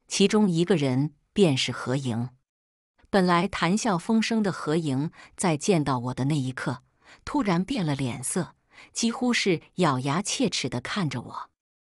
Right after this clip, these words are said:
我心里暗暗叹了一口气，不过脸上还是挂着得体的笑容，毕竟我现在被池耀给拿捏着。在场的人看见我都有些意外，我心里猜想着他们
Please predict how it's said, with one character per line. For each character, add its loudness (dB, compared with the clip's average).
我 4
心 4
里 6
暗 0
暗 0
叹 -4
了 0
一 -2
口 -6
气， -4
不 4
过 4
脸 2
上 -2
还 0
是 0
挂 0
着 -2
得 0
体 -6
的 -2
笑 -2
容， -6
毕 6
竟 2
我 2
现 2
在 2
被 2
池 0
耀 0
给 -4
拿 -2
捏 2
着。 -6
在 0
场 -2
的 2
人 2
看 0
见 2
我 -2
都 2
有 0
些 -2
意 0
外， -4
我 4
心 2
里 4
猜 -2
想 -4
着 -4
他 -4
们 0